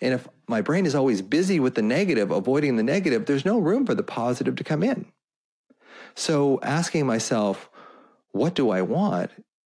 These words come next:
is an impossible question because I'm living with this energy of what I don't want all the time. So there's no room to see actually what I want.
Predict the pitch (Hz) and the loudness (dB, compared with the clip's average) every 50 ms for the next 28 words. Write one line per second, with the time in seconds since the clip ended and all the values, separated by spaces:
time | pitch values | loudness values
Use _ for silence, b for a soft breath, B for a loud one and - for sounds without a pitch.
0 | _ _ _ - 127 123 143 135 123 117 - - 165 190 190 175 - 120 113 107 | _ _ _ -2 -2 0 0 0 0 -2 -4 -4 -2 -2 -2 -2 -2 -2 -2 -2
1 | - - - 202 - - - - 127 107 107 101 113 - - 117 110 113 107 104 | -2 -2 -2 -2 -2 -2 -2 -2 -2 -2 0 -2 -2 -2 -2 -4 -2 0 -2 -2
2 | 107 107 107 107 131 160 175 175 127 110 101 101 104 B B B B B _ 107 | 0 -2 0 0 0 0 2 2 0 0 0 -2 -4 B B B B B _ -2
3 | 110 120 117 117 - - 117 110 110 107 - - - _ - 110 127 143 175 196 | 0 0 -2 -2 -2 0 0 0 0 -2 -4 -10 -14 _ -4 -2 0 0 0 0
4 | 202 170 127 - - - - - - - - _ _ _ _ _ _ _ _ _ | 0 0 -2 -4 -6 -6 -6 -8 -10 -12 -16 _ _ _ _ _ _ _ _ _
5 | b b b b _ - 107 107 107 107 110 123 135 143 135 120 - 131 139 - | b b b b _ -4 -2 0 0 0 0 0 2 2 0 2 2 0 0 0
6 | - - 98 98 107 107 - 120 120 117 131 139 151 - - 185 220 240 208 - | -2 -2 -4 -4 -4 -4 -2 -2 -2 -2 -2 -2 -4 -4 -2 -2 -2 -2 -2 -4
7 | - - - - 147 135 151 143 156 165 180 185 170 147 151 175 185 180 165 160 | -8 -10 -4 -2 -2 0 0 0 0 0 2 2 2 2 2 2 2 0 0 -2
8 | - - - 240 262 - 120 117 - - - 113 101 101 101 92 92 92 - - | -2 0 0 0 0 0 0 -4 -4 -2 -2 0 0 0 0 0 -2 -2 -4 -4
9 | - - - - - | -8 -8 -10 -14 -18